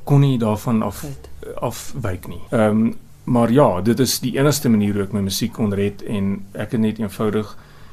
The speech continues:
Speaker 1: geoefen en geoefen en, en uiteindelik het ek by Truk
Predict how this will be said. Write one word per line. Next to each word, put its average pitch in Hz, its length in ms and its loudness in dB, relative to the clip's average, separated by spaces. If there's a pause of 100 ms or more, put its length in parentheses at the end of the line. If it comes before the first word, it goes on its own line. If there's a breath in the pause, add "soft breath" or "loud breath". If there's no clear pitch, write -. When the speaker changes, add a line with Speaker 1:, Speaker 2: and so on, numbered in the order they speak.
(240 soft breath)
Speaker 1:
geoefen 170 460 0
en 139 140 2
geoefen 110 600 0
en, 107 100 -8
en 107 240 -2
uiteindelik 117 520 2
het 104 160 -4
ek 101 160 -6
by 101 300 -4
Truk - 380 -2